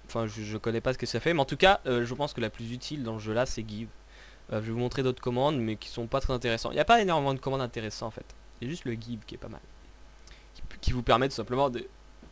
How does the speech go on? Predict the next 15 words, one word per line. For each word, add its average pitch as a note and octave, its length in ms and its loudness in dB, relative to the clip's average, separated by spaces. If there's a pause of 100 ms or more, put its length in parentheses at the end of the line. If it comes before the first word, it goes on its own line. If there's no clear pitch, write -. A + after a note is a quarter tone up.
(280)
pardon, C#3 280 0
de, C3+ 140 -2
euh, G#2 440 -6 (880)
de A#2+ 100 -4
vous A#2+ 100 8
donner B2 240 4
l'arme C#3 300 6
que B2+ 100 -4
vous C3+ 220 -4 (200)
désirez. D3+ 380 4 (2250)
Donc E3 180 2
on D#3+ 60 8
va D#3 120 6
regarder D3 400 4
ça, C3+ 300 8